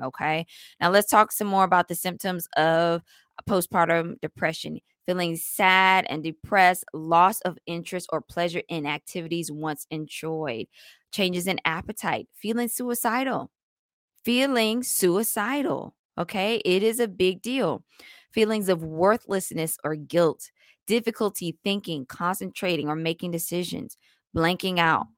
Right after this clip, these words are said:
Crying for no reason. Lack of interest in the baby, not feeling bonded to the baby,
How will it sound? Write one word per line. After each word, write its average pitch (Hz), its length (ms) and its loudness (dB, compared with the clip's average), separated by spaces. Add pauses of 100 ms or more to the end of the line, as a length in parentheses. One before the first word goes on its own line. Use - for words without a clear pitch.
(160)
Crying 196 420 2
for 196 140 -2
no 180 280 0
reason. 165 580 -4 (460)
Lack 175 360 6
of 208 140 2
interest 170 360 -4
in 165 80 0
the 156 80 -2
baby, 175 480 4
not 156 260 -2
feeling 151 320 -2
bonded 160 380 2
to 165 100 -4
the 160 100 0
baby, 156 560 0